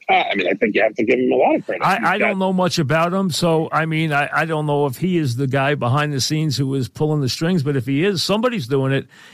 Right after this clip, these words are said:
Speaker 2: and, uh, you know, he's got the title, so is it him?
Speaker 1: I mean,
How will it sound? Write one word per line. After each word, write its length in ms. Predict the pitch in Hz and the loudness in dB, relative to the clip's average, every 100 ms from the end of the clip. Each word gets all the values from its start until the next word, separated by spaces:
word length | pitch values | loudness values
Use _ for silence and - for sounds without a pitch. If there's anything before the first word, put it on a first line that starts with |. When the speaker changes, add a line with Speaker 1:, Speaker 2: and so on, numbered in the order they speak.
| - | -4
Speaker 2:
and, 540 | 156 156 151 151 151 | 0 2 0 -2 -4
uh, 520 | 139 143 143 143 139 - | 0 2 2 2 0 0
you 100 | 151 | 0
know, 120 | 151 | 2
he's 200 | 160 165 | 0 0
got 200 | 185 180 | -2 -4
the 80 | 160 | -2
title, 460 | 165 220 185 139 | 0 0 -2 -4
so 260 | 127 165 156 | -4 -2 0
is 180 | 151 131 | 0 0
it 80 | 131 | 0
him? 280 | 180 233 - _ _ _ _ _ _ _ _ _ _ _ - _ _ | 0 -2 -8 _ _ _ _ _ _ _ _ _ _ _ -20 _ _
Speaker 1:
I 220 | - - 127 | -2 0 2
mean, 300 | 131 123 | 2 0